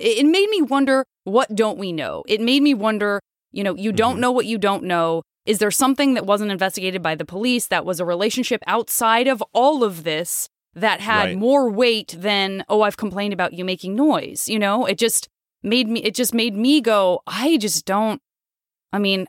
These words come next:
Speaker 1: I, <sighs> I, who, really?" It, like, I, it doesn't seem like it would be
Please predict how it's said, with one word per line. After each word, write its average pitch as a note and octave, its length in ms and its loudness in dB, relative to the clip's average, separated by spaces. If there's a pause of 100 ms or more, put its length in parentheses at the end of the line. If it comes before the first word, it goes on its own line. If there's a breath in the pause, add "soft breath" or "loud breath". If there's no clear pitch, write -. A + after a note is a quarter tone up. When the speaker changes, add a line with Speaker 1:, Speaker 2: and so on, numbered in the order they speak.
Speaker 1:
I, F3+ 180 -10
<sighs> - 640 -14
I, - 200 -14
who, - 260 -6
really?" E4 680 2
It, G#3+ 120 0
like, G#3 320 0
I, - 340 -6
it G3+ 80 -6
doesn't C#4 240 2
seem C#4 160 4
like C4 140 2
it - 40 2
would A3+ 120 2
be G#3+ 260 -4